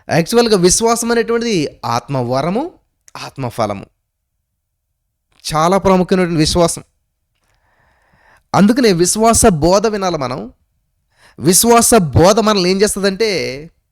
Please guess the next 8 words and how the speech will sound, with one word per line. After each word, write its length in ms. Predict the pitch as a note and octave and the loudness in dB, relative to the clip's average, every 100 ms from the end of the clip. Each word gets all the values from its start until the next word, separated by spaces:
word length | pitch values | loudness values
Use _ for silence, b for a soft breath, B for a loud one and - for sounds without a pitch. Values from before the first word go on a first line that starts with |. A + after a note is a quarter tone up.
| _ _ _ _ _ _ _ _ | _ _ _ _ _ _ _ _
విశ్వాసం 760 | C#3 - G3+ G3+ G#3 - A3+ G3+ - | 0 2 4 6 6 4 2 0 -2
కలిగేలాగా 480 | F3 F#3+ G3+ G3 F#3 | 0 2 0 0 -2
చేస్తది. 520 | E3+ D#3 D#3+ D#3 A#3 D#4 _ B B | -2 -2 -4 -4 -6 -10 _ B B
విశ్వాసం 560 | C3+ E3 G#3 G#3+ G#3 F#3+ | 0 2 2 2 2 -2
కలిగిన 360 | F3 G3 G#3 | 0 0 2
వాడు 140 | F#3+ G3+ | 0 -2
కలవరపడ్డం. 600 | F#3 D3 B2+ A2+ F#2+ - _ _ b b b _ _ _ | -4 -6 -6 -8 -10 -16 _ _ b b b _ _ _
హల్లెలూయా. 600 | A2+ A2 G2+ A2 B2 G#2+ | -10 -8 -10 -8 -8 -8